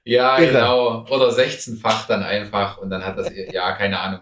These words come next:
Speaker 1: Auf jeden Fall, äh, das war eigentlich eine coole Zeit. Ich glaub, ich habe jetzt auch noch bestimmt noch so ein paar Reliquien, äh, aus längst vergangenen Tagen irgendwie irgendwo rumliegen. Möglicherweise. Auf jeden Fall,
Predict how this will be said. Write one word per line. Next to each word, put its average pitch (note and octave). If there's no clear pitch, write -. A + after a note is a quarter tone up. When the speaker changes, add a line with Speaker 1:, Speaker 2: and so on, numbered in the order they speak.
Speaker 1:
Auf -
jeden G#2+
Fall, G2+
äh, A#2
das G2+
war D#3
eigentlich E3
eine -
coole C3
Zeit. C3+
Ich -
glaub, A2+
ich -
habe A#2
jetzt A#2
auch -
noch A2+
bestimmt G2
noch G2
so G2
ein G2
paar -
Reliquien, A2
äh, F#2+
aus F#2
längst A2
vergangenen G2+
Tagen G#2+
irgendwie G2+
irgendwo F#2+
rumliegen. F#2
Möglicherweise. F2+
Auf -
jeden A2+
Fall, G2+